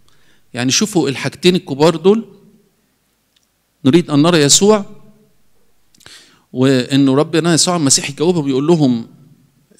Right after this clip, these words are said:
إنه طريق ابن الإنسان هو طريق الآلام،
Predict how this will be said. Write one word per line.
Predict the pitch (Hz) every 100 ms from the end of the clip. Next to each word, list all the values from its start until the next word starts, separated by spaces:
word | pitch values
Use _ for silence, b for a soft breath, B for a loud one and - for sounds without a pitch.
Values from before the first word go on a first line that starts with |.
| -
إنه | 139 135 135 127 123 131 -
طريق | 135 196 220 180
ابن | 175 165
الإنسان | 139 143 202 202
هو | 143
طريق | 170 156
الآلام، | 147 131 123 101